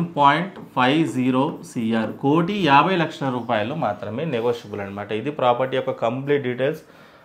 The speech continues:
కావాలంటే screen shot తీసుకోండి. ఇంకేమైనా డౌట్స్ ఉంటే కూడా నాకు call చేయొచ్చు, నేను చెప్తాను. ఈ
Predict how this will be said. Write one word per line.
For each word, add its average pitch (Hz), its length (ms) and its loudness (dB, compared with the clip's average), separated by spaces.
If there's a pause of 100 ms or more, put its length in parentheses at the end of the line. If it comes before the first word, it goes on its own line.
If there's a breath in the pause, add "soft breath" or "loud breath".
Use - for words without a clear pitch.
(160)
కావాలంటే 147 400 10
screen 135 260 -2
shot 135 200 6
తీసుకోండి. 147 380 0
ఇంకేమైనా 143 340 2
డౌట్స్ 147 260 6
ఉంటే 147 160 2
కూడా 143 180 4
నాకు 113 160 0
call 117 220 4
చేయొచ్చు, 127 300 -4
నేను 110 160 -2
చెప్తాను. 101 360 -6 (800 loud breath)
ఈ 180 40 8